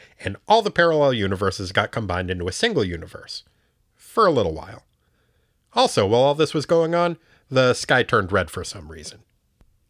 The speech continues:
Captain Carras and his crew of Tamaranians are on their way to Earth when they notice an enormous wave of antimatter.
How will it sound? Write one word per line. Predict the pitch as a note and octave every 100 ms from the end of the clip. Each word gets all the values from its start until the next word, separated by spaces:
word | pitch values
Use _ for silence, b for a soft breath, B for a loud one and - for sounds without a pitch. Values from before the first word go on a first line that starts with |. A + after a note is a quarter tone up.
| -
Captain | G#3 - G#3 A#2
Carras | - G#2+ A2+ E2 -
and | G2+
his | G2+ F#2
crew | - F#3
of | F#2
Tamaranians | - A#2+ G2 G2+ F#2+ D#2+ E2 F#2
are | C#3+ F3+
on | G#3
their | F#3
way | E3 D#3
to | -
Earth | D3+ F#2 -
when | C#3 E3
they | F3
notice | G#3+ C4 C4 F#3
an | E3+
enormous | D3 F2+ F#2 G2+ -
wave | F2 D#2+ F2+
of | G2
antimatter. | C#3+ D3+ G#2+ D2+ D2+ D#2 -